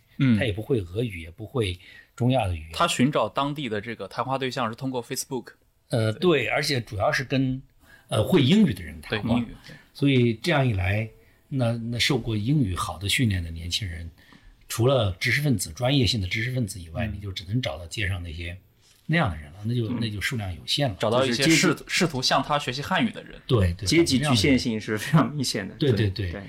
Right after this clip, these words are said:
Speaker 3: 中上层阶级。
Speaker 2: 但是今后就不一样了，
Speaker 1: 嗯。
Speaker 2: 今后越来越多的人直接能够用俄语或者是用，呃，
Speaker 1: 当地的语言。
Speaker 2: 当地的语言。
Speaker 1: 对。
Speaker 2: 现在年轻人这样的很多了。
Speaker 1: 是。
Speaker 2: 那么以后我们可以说，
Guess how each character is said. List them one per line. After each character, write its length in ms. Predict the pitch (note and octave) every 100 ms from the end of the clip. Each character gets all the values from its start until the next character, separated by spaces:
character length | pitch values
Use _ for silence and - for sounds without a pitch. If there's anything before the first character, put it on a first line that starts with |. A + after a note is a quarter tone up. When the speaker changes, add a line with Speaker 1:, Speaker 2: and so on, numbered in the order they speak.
| -
Speaker 3:
中 140 | - D3+
上 200 | - -
层 100 | B2
阶 40 | G2+
级。 80 |
Speaker 2:
但 140 | F#3+ F3
是 140 | E3
今 200 | D3 F#3
后 260 | F#3 F#3+ A#2
就 120 | G#2+
不 180 | F2+ F#2
一 120 | E2+
样 180 | E2+ D#2+
了， 40 | G2+
Speaker 1:
嗯。 120 | A2+
Speaker 2:
今 160 | C#3+ C#3+
后 100 | C3+
越 180 | D#3+
来 80 | C3+
越 120 | A#2+
多 180 | A2 C#3
的 60 | A2+
人 200 | A2+ B2
直 120 | -
接 160 | A#2+ D#3+
能 180 | B2+ B2
够 120 | B2
用 260 | A#2+ A2+ G2+
俄 260 | G2 F#2 B2+
语 280 | F#2+ D#2+ D#2 -
或 180 | - C3+
者 100 | F#2+
是 180 | G#2+ G#2
用， 320 | G#2+ F#2 F2+ - -
呃， 100 | -
Speaker 1:
当 180 | G#2 C3
地 100 | C#3
的 40 |
语 20 | B2
言。 80 |
Speaker 2:
当 80 | C#3+
地 120 | C#3
的 80 | A#2+
语 240 | G#2+ E2+ D#2+
言。 240 | D#2+ E2
Speaker 1:
对。 220 | - E2+ C#2
Speaker 2:
现 160 | - C#3+
在 60 |
年 160 | G#2 A2
轻 140 | A#2
人 80 | A2+
这 100 | C3
样 80 | A2+
的 80 | G2
很 120 | E2
多 240 | - B2 A2+
了。 80 | -
Speaker 1:
是。 240 | - - F#2+ _ _ _ _ - - - _
Speaker 2:
那 100 | -
么 200 | A#2+ G#2+
以 160 | G2+ F2+
后 260 | D2 C3+ F#2+
我 60 |
们 120 | E2+ E2+
可 160 | -
以 40 | F2
说， 320 | - F2+